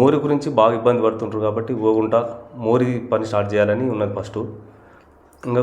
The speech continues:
గుల్-, గుల్లూరు గ్రామంలో కూడా అన్నీ మాకు పెద్ద మనుషులు అవినాష్ అన్న సొంతూరు కాబట్టి ఆడ అన్ని సమస్యలు ఎక్కువ లేవు. అన్నీ ఏ ఉన్నా చిన్న చిన్న సమస్యలు ఉన్నా అవి కూడా చేద్దామని సార్, చేస్తాం మేము.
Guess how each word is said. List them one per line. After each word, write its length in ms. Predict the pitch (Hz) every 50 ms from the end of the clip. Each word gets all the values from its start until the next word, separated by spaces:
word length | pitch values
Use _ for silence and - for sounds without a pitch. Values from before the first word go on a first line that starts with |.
| 120 -
గుల్-, 180 | 120 120 123 117 113 110
గుల్లూరు 240 | 110 117 127 143 143
గ్రామంలో 260 | 143 143 143 143 143 143 143
కూడా 140 | 147 165 170 165 - - 117
అన్నీ 180 | 113 120 131 143 147 139
మాకు 220 | 135 131 131 131 - -
పెద్ద 140 | 127 117 127 127
మనుషులు 220 | 131 131 131 120 113
అవినాష్ 220 | 117 123 127 123 131
అన్న 100 | 127 127 123 127
సొంతూరు 320 | 117 113 113 113 131 127 123
కాబట్టి 240 | 123 123 131 123 131
ఆడ 80 | 123 117 110
అన్ని 180 | 104 110 123 127 123
సమస్యలు 400 | 123 120 123 123 - 131 123 123 110 101
ఎక్కువ 180 | 104 - 131 120
లేవు. 180 | 117 117 107 110 113 - - - - - - - - - - - -
అన్నీ 240 | 107 113 127 143 156 143 127 135 131
ఏ 60 | 139 160 165 165
ఉన్నా 140 | 165 175 190 165
చిన్న 120 | 151 147 143 143
చిన్న 120 | 147 143 131
సమస్యలు 320 | 135 131 135 131 131 127 131
ఉన్నా 100 | 151 160
అవి 100 | 131 123 120
కూడా 80 | 123 127 123
చేద్దామని 380 | 110 104 101 104 98 101 101 101 104 101 -
సార్, 140 | - 98 95 - -
చేస్తాం 260 | 101 95 87 - 95 92 95
మేము. 120 | 90 90